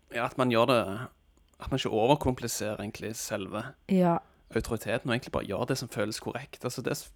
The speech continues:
Speaker 1: ja, men dette
Speaker 2: Jeg vet
Speaker 1: føles
Speaker 2: det, men
Speaker 1: riktig for meg, dette
Speaker 2: Ja, jeg
Speaker 1: føles
Speaker 2: vet det,
Speaker 1: ut
Speaker 2: men jeg
Speaker 1: som
Speaker 2: føler altså, det er så mye lettere sagt enn gjort, og det vet du, ikke sant? Fordi det jeg føler sånn, veldig mange er sånn, OK, ja, jeg hører du sier det, men hvordan kan jeg faktisk lene meg inn i det? Og en ting er å si, gjør det som føles godt, men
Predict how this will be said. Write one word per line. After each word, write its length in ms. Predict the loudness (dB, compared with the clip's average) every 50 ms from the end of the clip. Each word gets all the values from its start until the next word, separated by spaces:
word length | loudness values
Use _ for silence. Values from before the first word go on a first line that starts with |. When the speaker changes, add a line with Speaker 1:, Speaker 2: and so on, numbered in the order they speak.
| -10
Speaker 1:
ja, 80 | -8 -6
men 80 | -6 -6
dette 180 | -6 -6 -2 4
Speaker 2:
Jeg 80 | 8 10
vet 140 | 10 10 8
Speaker 1:
føles 20 |
Speaker 2:
det, 100 | 8 6
men 140 | 6 6 4
Speaker 1:
riktig 280 | 2 -2 -4 -4 -2
for 80 | 0 2
meg, 200 | 2 2 2 2
dette 160 | 0 2 4
Speaker 2:
Ja, 160 | 4 6 8
jeg 80 | 8 8
Speaker 1:
føles 80 | 8 6
Speaker 2:
vet 80 | 6 6
det, 60 | 4
Speaker 1:
ut 20 | 6
Speaker 2:
men 120 | 6 6
jeg 80 | 4 4
Speaker 1:
som 120 | 4 4
Speaker 2:
føler 120 | 6 6
altså, 160 | 6 6 6 8
det 120 | 10 10
er 40 | 10
så 100 | 10 8
mye 160 | 6 6 6
lettere 400 | 6 2 0 -2 -2 0 0 0
sagt 340 | 2 4 2 2 2 2 2
enn 120 | 2 4
gjort, 240 | 6 6 6 6 6
og 100 | 2 6
det 120 | 6 4 4 4
vet 340 | 2 0 0 0 -2 -4 0
du, 80 | 2 2
ikke 200 | 4 4 2 4
sant? 300 | 8 10 10 10 8 6
Fordi 280 | 2 0 2 2 2 0
det 160 | 2 4 6
jeg 140 | 6 6 6
føler 220 | 6 4 2 4 4
sånn, 220 | 2 2 4 4
veldig 200 | 2 2 2 0
mange 180 | -2 0 0 0
er 40 | 0
sånn, 240 | 2 2 2 2 2
OK, 320 | 2 2 4 4 4 2 2 -4 -16 -12 -2 4
ja, 180 | 8 10 10 10
jeg 160 | 10 8 6
hører 360 | 6 6 6 6 6 2 2
du 60 | 0 -2
sier 440 | -2 -2 -2 -2 0 0 -2 2
det, 240 | 6 10 10 10 8 6 -2 -20 _ _ _ -2
men 140 | 2 2 4
hvordan 220 | 4 4 2 2 2
kan 120 | 2 0
jeg 100 | 0 0
faktisk 640 | -2 -4 -4 -4 -4 -4 -6 -4 -2 -2 -2 0 0
lene 280 | 2 4 4 4 4 4
meg 160 | 2 0 0 -2 -2
inn 340 | -2 -2 0 0 -2 -4 -6 _ -2
i 320 | 0 0 0 0 -2 -4 0
det? 240 | 6 8 10 10 8 6 -2 -20 -18 _ 2
Og 140 | 6 6 6 8
en 180 | 6 4 4
ting 140 | 2 2 2
er 140 | 2 2 2
å 40 | 2
si, 200 | 0 0 0 0
gjør 300 | 0 0 2 2 2 2
det 100 | 2 0
som 120 | -4 -4 -2
føles 260 | -2 -2 -2 -2 0
godt, 200 | 2 2 4 4
men 260 | 4 4 4 4 4